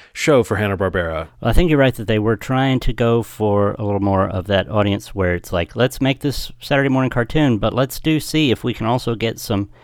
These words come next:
Speaker 2: some teenagers and some twenty-somethings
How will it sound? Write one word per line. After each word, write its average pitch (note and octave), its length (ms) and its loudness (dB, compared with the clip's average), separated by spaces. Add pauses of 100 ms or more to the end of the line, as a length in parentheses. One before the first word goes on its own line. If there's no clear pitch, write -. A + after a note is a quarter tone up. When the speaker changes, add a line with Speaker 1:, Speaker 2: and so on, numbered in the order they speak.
(440)
Speaker 2:
some G#2 240 0
teenagers C3+ 760 4 (400)
and G2 360 0
some F#2+ 580 -2
twenty-somethings G2 880 0